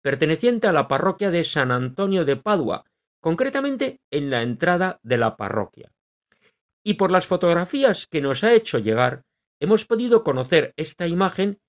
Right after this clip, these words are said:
y el acto de bendición. Para acceder a la parroquia, que tiene un moderno edificio,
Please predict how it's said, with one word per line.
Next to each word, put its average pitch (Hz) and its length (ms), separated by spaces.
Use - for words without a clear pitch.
y 123 140
el 139 100
acto 175 400
de 131 140
bendición. 101 680
Para 165 240
acceder 220 420
a 233 60
la 170 100
parroquia, 135 540
que 127 120
tiene 214 220
un 214 140
moderno 135 440
edificio, 117 600